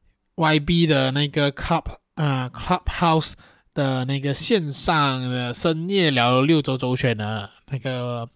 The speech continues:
活动。那在里头就是有一个叫做列宽的，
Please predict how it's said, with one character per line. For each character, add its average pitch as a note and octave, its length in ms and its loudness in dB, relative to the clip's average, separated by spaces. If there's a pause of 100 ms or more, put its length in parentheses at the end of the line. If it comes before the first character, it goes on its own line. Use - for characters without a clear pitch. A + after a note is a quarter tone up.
(180)
活 A#2+ 120 -6
动。 C#3 200 0 (280)
那 D#3+ 200 0 (360)
在 F#3 140 4
里 D3+ 140 2
头 C#3 180 0
就 D#3 100 0
是 D#3 180 0
有 B2+ 40 0
一 B2 60 -4
个 C3+ 100 -2
叫 C#3 100 0
做 C#3 180 2
列 C#3 260 0
宽 A#2 400 -6
的， - 200 -12